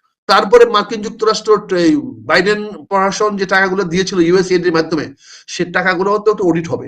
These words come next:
ওই ইউএসএইড তো অডিট করতে হবে, সে টাকাগুলো কাকে দিয়েছে, আমি কত পেয়েছি, আপনি কত পেয়েছেন, কে কত পেয়েছে, তার দিয়ে কি কাজ করেছি, তাহলে তো অডিট আসবে। অডিট রিপোর্ট তো করতে হবে, কারণ এটা মার্কিন যুক্তরাষ্ট্রের টাকা, সরকারের টাকা, জনগণের টাকা, তাহলে তো অডিট রিপোর্ট আসবে, সে অডিট বেরিয়ে আসবে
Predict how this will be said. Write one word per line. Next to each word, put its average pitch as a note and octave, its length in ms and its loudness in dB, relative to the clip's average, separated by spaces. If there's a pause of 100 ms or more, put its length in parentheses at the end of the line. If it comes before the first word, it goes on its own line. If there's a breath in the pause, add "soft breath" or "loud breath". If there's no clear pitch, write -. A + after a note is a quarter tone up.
(140)
ওই E3+ 120 0 (100)
ইউএসএইড G3+ 420 2
তো F#3 60 0
অডিট F3+ 200 -2
করতে - 240 -4
হবে, B2+ 140 -8
সে - 80 -14
টাকাগুলো G3 280 0
কাকে F#3 260 -2
দিয়েছে, F3+ 280 0
আমি D#3+ 200 -2
কত F#3 200 -4
পেয়েছি, F3 260 0
আপনি E3 200 -2
কত F3 220 -4
পেয়েছেন, F3 320 -2 (280 loud breath)
কে F#3+ 160 0
কত F#3 180 0 (100)
পেয়েছে, E3+ 380 2
তার E3 220 2
দিয়ে F3 160 0
কি G3+ 120 -8
কাজ G#3+ 240 4
করেছি, E3 280 2 (320 loud breath)
তাহলে D#3 160 0 (140)
তো - 60 0
অডিট D#3+ 240 0
আসবে। D3 320 -6 (380)
অডিট E3 240 0
রিপোর্ট F#3 260 -6
তো G#3+ 80 -6
করতে A3+ 220 0
হবে, D3+ 120 0
কারণ D3+ 180 -4
এটা F3+ 80 -4
মার্কিন F3 240 -2
যুক্তরাষ্ট্রের F#3 500 -8
টাকা, F#3 220 0 (120)
সরকারের F#3 360 -4
টাকা, D3 120 0
জনগণের F3+ 460 -2
টাকা, A#2+ 180 -4 (420)
তাহলে G3 260 2
তো G3+ 80 2
অডিট F#3 200 2
রিপোর্ট F#3 280 -2
আসবে, A2 180 -12 (420 soft breath)
সে - 80 -2
অডিট G#3+ 200 2
বেরিয়ে A#3+ 220 8
আসবে C4+ 140 0